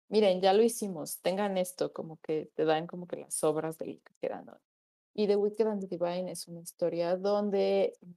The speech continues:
recuerdo a algún personaje heterosexual en este momento. Ah,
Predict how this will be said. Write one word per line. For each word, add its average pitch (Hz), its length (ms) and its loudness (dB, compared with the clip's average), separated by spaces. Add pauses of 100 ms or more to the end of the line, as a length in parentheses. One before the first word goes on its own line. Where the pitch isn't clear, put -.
(280)
recuerdo 151 400 -2
a 151 140 -4
algún 147 260 -8
personaje 156 540 -12
heterosexual - 720 0
en 180 140 2
este 185 240 2
momento. 180 640 2 (840)
Ah, 160 440 2